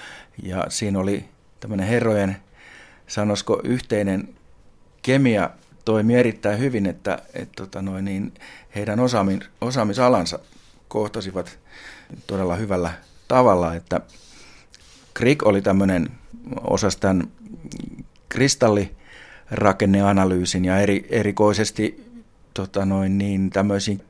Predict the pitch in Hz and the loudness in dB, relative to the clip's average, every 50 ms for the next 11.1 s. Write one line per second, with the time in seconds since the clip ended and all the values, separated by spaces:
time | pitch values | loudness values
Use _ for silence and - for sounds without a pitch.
0 | - - - - 139 123 - - 87 82 80 82 - 82 78 85 - - _ _ | -20 -8 4 6 6 6 6 4 0 -2 -2 -2 -4 -6 -6 -6 -8 -12 _ _
1 | - _ - - - - - - - - - 147 139 117 - - - 101 113 123 | -20 _ -20 -20 -20 -20 -20 -20 -20 -6 0 2 2 2 2 0 0 0 0 2
2 | 117 - - 104 98 95 98 92 87 82 - - 92 87 90 87 85 76 - - | 0 0 0 0 0 0 0 -2 -4 -6 -8 -8 -6 -4 -2 -2 -4 -4 -8 -14
3 | - - - - - - 104 104 104 98 90 85 76 73 - 73 80 - - 101 | -20 -20 -20 -16 -6 -4 -2 -2 0 0 0 0 0 -2 -4 -6 -6 -4 -2 -2
4 | 107 98 98 - 90 87 85 78 - - 240 233 226 226 147 - - - - - | -2 -2 -2 -2 -2 -2 -2 -4 -6 -10 -18 -20 -18 -18 -20 -20 -20 -20 -2 2
5 | 117 120 127 110 95 110 98 95 98 92 90 92 85 - - 104 98 92 - - | 4 4 4 4 2 0 0 0 0 -2 -2 -4 -6 -6 -2 0 0 0 0 0
6 | - - 101 95 92 - - 87 87 90 117 131 - 143 95 104 98 92 - - | -2 -4 -2 -2 -4 -4 -4 -6 -4 -4 -6 -6 -6 -6 -4 -4 -4 -6 -8 -10
7 | - - 92 95 90 - - 90 87 - - - 120 117 113 104 98 95 90 95 | -10 -8 -8 -8 -8 -8 -8 -8 -8 -6 0 2 2 4 4 2 2 0 0 -2
8 | 95 - 87 92 98 101 98 95 85 90 82 90 98 117 127 - 113 104 110 104 | -6 -6 -6 -4 -4 -4 -4 -4 -4 -6 -2 2 2 2 2 2 -2 -4 -2 0
9 | 98 95 90 85 - - - - - - - - - - - 110 107 104 - - | 0 0 -2 -4 -8 -12 -16 -16 -14 -14 -16 -18 -20 -10 -2 2 2 2 2 2
10 | - 101 98 98 110 123 139 - - - - 127 147 147 - 117 107 113 113 - | 0 0 0 4 4 4 4 2 0 0 2 2 2 2 0 -2 -2 -2 -6 -8
11 | - - | -10 -10